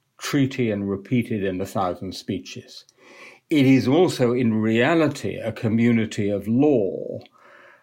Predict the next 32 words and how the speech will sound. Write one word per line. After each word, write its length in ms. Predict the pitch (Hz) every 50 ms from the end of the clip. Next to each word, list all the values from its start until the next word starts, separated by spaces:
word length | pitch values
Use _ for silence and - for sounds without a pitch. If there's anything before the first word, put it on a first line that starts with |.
| _ -
The 120 | - 107
law 720 | 104 101 117 131 139 135 127 123 120 120 113 104 107 104 101
and 180 | 95 98 95
the 100 | 101 98
structure 400 | - - - 110 104 - - 117
of 80 | 98 110
law 160 | 120 113 110
and 100 | 110 110
regulation 540 | 113 107 101 110 107 113 113 113 110 - 98
is 120 | 92 92
what 200 | 101 107 107 101
holds 400 | - - - 120 117 110 98 -
the 100 | 117 104
whole 220 | 101 104 104 101 95
thing 280 | - - 92 90 80
together. 640 | - - 95 - 127 131 113 95 95 - - - - _ _ _ _ - - - - - - - - - - - - _ _ -
So 300 | - - - 156 147 139
to 140 | 139 147 131
have 320 | 117 - - 175 185 185
a 100 | 196 151
country 720 | - - 160 151 139 139 - - 143 107 101 98 98 - - _ _ _ _ -
which 300 | 117 113 123 123 - -
is 180 | 110 92 - -
no 160 | 110 104 98
longer 460 | 95 110 135 156 160 147 135 120 110
a 80 | 107 90
democracy, 680 | 107 98 104 104 104 101 - - 101 92 - - 98 87
and 120 | 87 92
I 140 | 95 110 110
would 180 | 104 104 98
argue 420 | 101 101 101 101 95 87 98 95 92
that 360 | 90 101 95 - - -